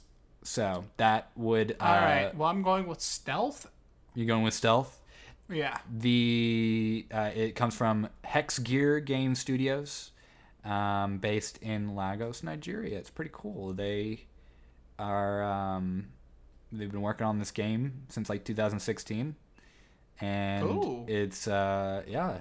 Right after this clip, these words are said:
Speaker 1: it's, like, it's a full thing. So, you know, I hit him up, was like, "Would you like a shout out?" And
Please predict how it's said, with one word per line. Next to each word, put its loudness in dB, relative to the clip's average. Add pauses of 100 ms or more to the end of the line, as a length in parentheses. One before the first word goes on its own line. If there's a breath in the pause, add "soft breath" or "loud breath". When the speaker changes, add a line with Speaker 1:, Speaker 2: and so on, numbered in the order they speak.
Speaker 1:
it's, -8
like, -2 (320)
it's -10
a -2
full 0
thing. 0
So, 2 (320 loud breath)
you -2
know, 4
I 6
hit 2
him 4
up, 4
was 0
like, 2
"Would -2
you 0
like 2
a -6
shout 0
out?" -4 (220)
And -4